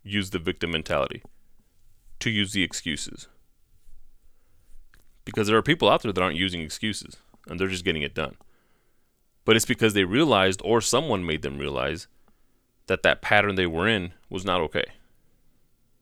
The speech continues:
So I really hope this kinda opens a different perspective when it comes to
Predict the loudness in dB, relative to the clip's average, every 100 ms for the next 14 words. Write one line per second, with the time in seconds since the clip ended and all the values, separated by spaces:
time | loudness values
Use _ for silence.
0 | _ _ _ _ _ _ _ _ -4 2
1 | 8 8 8 6 6 4 2 -6 _ _
2 | _ -2 0 4 2 4 0 0 -2 0
3 | 0 0 -4 -6 -6 -6 -6 -6 -8 -14
4 | -8 -4 -4 -4 -6 -4 -4 -6 -6 -8